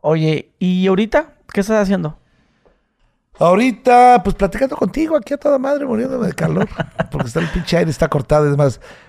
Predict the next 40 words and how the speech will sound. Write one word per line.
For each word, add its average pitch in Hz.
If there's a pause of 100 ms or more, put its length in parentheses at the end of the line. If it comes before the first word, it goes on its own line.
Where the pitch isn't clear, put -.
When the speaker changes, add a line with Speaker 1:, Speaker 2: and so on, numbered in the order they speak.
(280)
Speaker 1:
Ah, 156
sí, 165
Speaker 2:
Te, 220
Speaker 1:
¿eh? -
Speaker 2:
te, 233
te 170
repito. 175 (160)
Speaker 1:
En 156
toda 165
producción 165
se 147
apaga 127
el 127
aire. -
Speaker 2:
Sí, 143
porque 123
se 127
oye 120
un 107
zzzz -
del 113
aire. 110 (400)
Ok, 151 (240)
ahorita 170
estoy 180
haciendo 170
un 156
programa 156
que 139
hoy 160
sale 147
justamente, 127
hoy 120
jueves, 120 (640)
eh, 117
por 113
Remex 143
Music, 135
Remex 120
Live. 131